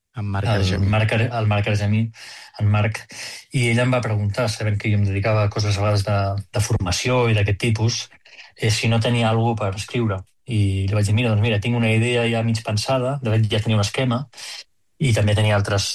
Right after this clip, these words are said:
Speaker 2: també, idees al cap. Li vaig presentar el que tenia i em va dir, «Doncs mira, tira endavant amb això i, i d'aquí pot sortir un llibre.»
Speaker 1: Mhm. Dèiem abans, molts exemples, no? De fet, també parles molt de la vida familiar, de la vida matrimonial, no? De,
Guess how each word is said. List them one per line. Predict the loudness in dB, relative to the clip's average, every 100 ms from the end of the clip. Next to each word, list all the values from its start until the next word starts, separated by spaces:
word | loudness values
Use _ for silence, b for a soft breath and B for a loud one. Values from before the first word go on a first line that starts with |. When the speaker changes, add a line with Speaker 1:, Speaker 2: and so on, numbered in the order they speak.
| -2
Speaker 2:
també, | 0 2 2
idees | 0 0
al | -2 -2
cap. | 0 -2 -8 _ -2
Li | 0
vaig | 0 -2
presentar | -2 2 2 4 4 4
el | 2 0
que | 0 -2
tenia | 0 0 0 2 0 -2
i | 0
em | 2
va |
dir, | 2
«Doncs | 0 0
mira, | 0
tira | -2 0 2
endavant | 2 2
amb | 2 0
això | 0 -2 -2 B B B B B _
i, | 0 2 2 2 -2 -4
i | -2
d'aquí | 2 2
pot | 2 0
sortir | -2 -2
un | 0
llibre.» | 0 -2 -8 _ _ _ -4
Speaker 1:
Mhm. | -2 -2 B B B
Dèiem | 0 2 2
abans, | 2 0 -2 -4
molts | -2 0 2 0
exemples, | -2 0 0 -2 -6 -4
no? | -4
De | -2
fet, | -2
també | 0 0 0
parles | 0 -2 0
molt | 0
de | 0
la | 0
vida | 0 0
familiar, | 0 0 2 0
de | 0
la | 0
vida | 0 0
matrimonial, | 0 0 -2 0 2 2 2 2
no? | 2 0
De, | 0